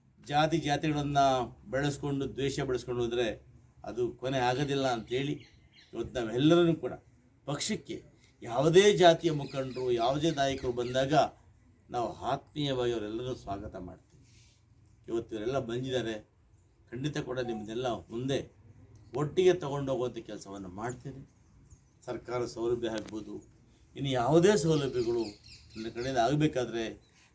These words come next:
ನಿಸ್ಸಂಕೋಚವಾಗಿ ಬನ್ನಿ, ನಿಮ್ಮ ಕೆಲಸಗಳನ್ನ ಮಾಡ್ಕೊಂಡು ಹೋಗಿ. ಸದಾ ಕಾಲ ಕೂಡ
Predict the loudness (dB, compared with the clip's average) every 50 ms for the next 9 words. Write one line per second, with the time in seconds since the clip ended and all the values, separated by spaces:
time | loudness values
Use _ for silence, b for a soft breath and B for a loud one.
0 | b -10 -6 -4 -4 -4 0 4 6 8 8 8 6 4 4 4 4 4 0 -2
1 | -2 -2 -2 -4 -2 0 0 2 2 0 -2 -6 -12 -20 -20 -20 -20 -20 _ _
2 | -20 -20 -20 -20 -20 -20 -20 -20 -20 _ _ _ -12 -8 -6 -6 -6 -4 -4 -4
3 | -4 -4 -2 -2 -2 -2 -2 -2 -2 -2 -2 0 2 2 2 2 2 0 -2 -4
4 | -4 -6 -6 -8 -8 -12 -20 _ _ -20 -20 -20 -20 -20 -14 -8 -8 -2 2 4
5 | 6 6 6 4 2 2 2 2 2 0 -2 -2 -2 0